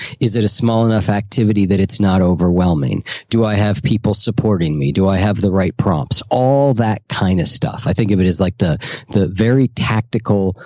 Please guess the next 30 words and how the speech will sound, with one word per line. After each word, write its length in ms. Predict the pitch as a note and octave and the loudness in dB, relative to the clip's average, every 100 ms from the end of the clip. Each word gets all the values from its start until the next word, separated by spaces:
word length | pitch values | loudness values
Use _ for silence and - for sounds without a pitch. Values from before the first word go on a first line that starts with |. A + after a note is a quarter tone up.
| - - | -18 -2
blocking 500 | F#2+ G2 F#2+ F#2+ F2+ | 0 2 0 0 0
and 100 | D#2 | 0
tackling. 640 | - - - B1+ B1 - _ _ _ _ _ _ _ - - | 0 -2 -4 -8 -8 -8 _ _ _ _ _ _ _ -8 0
And 240 | A#2 G2+ | 2 2
then 300 | B2+ C3+ C#3 | 2 4 4
there's 260 | B2 A2+ - | 4 2 0
the 120 | G#2+ | 0
whole 260 | G#2 G2 F2 | 2 2 2
emotional 500 | F2 D#2 - C#2 A#1 | 0 -2 -4 -4 -4
aspect 480 | - - G2+ - | -4 -4 -6 -4
of 120 | B2 A#2+ | -6 -4
it. 180 | - - A#2 A2 | -8 -6 -4 0
And 180 | A2+ | 2
this 180 | B2+ - | 2 0
is 140 | A2 - | -6 -2
things 380 | G#2+ F#2+ F2 | 0 2 2
like 260 | E2+ E2 F2+ | 0 0 0
motivation, 1000 | F2 F2+ E2 E2+ E2+ - F2+ D#2+ D#2+ E2 - - - - | 2 4 2 2 0 0 0 2 2 0 -4 -12 -10 -4
um, 400 | D#2+ D#2 D#2 E2 - | -2 0 0 -2 -2
and, 200 | G2 F#2+ | 0 0
and 160 | G#2 F#2 | 2 2
all 160 | F2 F#2 | 2 2
that 180 | B2+ | 0
stuff. 260 | - F#2+ F2 A2+ | 0 -4 -2 0
And 180 | G#2+ | 0
so 340 | - A2+ G#2 F#2 - - - - | 0 2 2 0 -8 -20 -20 -4
I 180 | A#2+ D#3 | 2 4
always 340 | C#3+ A2 G2+ | 4 2 0
say, 240 | - G2 F#2 | 0 0 2
like, 260 | G#2 G2+ | 2 -2